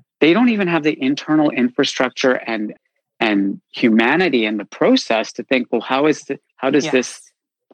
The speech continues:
Speaker 1: how does this, how do we respond to this as a, as a, as an organization that's part of a community that's being impacted by this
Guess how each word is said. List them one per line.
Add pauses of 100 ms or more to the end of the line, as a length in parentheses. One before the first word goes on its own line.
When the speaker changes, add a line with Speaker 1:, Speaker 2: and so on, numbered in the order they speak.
Speaker 1:
how
does
this, (160)
how
do
we
respond
to
this
as
a,
as
a,
as
an
organization
that's
part
of
a
community
that's
being (500)
impacted
by
this